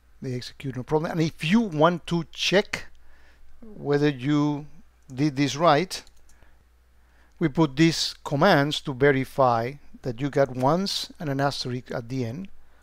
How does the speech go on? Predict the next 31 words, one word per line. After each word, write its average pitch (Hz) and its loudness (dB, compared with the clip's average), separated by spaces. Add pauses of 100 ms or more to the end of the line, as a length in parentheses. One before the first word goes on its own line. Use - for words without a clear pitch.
(300)
indicating 139 -4
that 131 -4
the - -8
entries 123 -8
are 123 -4
put 135 -8
right. 120 -8
Again, 131 -4
this 165 0
is 147 -4
gonna 143 2
be 139 -2
part, 131 2
this 139 -8
instruction 139 -6
two 156 -6
dot 143 -8
T 160 -8
X - -12
T 180 -8 (460)
is 131 -10
gonna 131 -10
be 123 -6
in 120 -10
the 113 -10 (560)
folder, 120 -8 (220)
on 131 -12
the 113 -10 (100)
public 131 -10
box 131 -12
folder. - -16